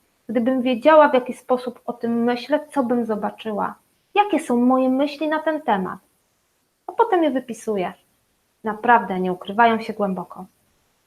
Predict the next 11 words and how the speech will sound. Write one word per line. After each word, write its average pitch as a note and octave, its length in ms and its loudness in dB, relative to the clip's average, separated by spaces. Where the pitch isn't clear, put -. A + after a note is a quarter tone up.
Załóż F4+ 340 8
sobie A#3 580 8
notes. F#3 460 -2
Notes E4 500 4
opanowania A3 840 4
umysłu. F#3+ 600 -2
Za-, B3+ 300 4
nazwij C#4 400 2
go B3 120 4
jak A#3+ 240 2
chcesz. - 280 -4